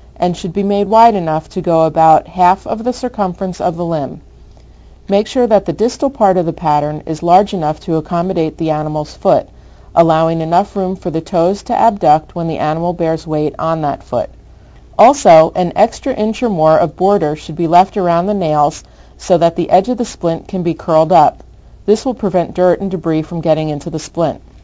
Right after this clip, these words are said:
On each side of the paper pattern, mark the carpal joint and the proximal end of the main foot pad.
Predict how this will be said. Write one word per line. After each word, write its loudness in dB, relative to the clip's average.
On 4
each 0
side 6
of 2
the 0
paper -2
pattern, 0
mark 2
the -4
carpal 0
joint -4
and 0
the -6
proximal -2
end 0
of 0
the -2
main -4
foot -6
pad. -4